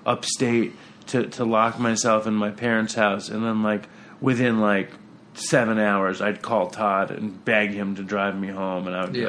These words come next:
Speaker 1: like, bribing him with box sets of C Ds
Speaker 2: Yeah,
Speaker 1: and stuff.
Speaker 2: yeah.
Speaker 1: But the, the tool, my favorite tool, my favorite tandem tool for, for dealing with withdrawal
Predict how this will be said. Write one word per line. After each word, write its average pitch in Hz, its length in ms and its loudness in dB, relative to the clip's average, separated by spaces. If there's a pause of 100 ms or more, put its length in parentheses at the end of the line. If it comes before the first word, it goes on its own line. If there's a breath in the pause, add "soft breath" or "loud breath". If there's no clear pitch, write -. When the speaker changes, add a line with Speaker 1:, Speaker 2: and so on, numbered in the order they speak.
Speaker 1:
like, - 60 -12 (320 loud breath)
bribing 107 460 4
him 101 240 -2
with 92 240 -10
box 92 380 0
sets 85 380 -2
of - 120 -10
C 110 220 0
Ds 101 260 2
Speaker 2:
Yeah, 98 60 -2
Speaker 1:
and 95 100 -4
stuff. 87 300 -2
Speaker 2:
yeah. - 40 -16 (460 loud breath)
Speaker 1:
But 127 300 2 (300 loud breath)
the, 127 180 0
the - 380 -2
tool, 170 840 4 (640)
my 127 220 4
favorite 165 800 4
tool, - 540 2 (300)
my 127 120 4
favorite 170 560 2
tandem 139 600 2
tool 107 400 0
for, 101 240 -8
for - 200 -8
dealing 117 480 2
with 107 220 0
withdrawal 98 640 0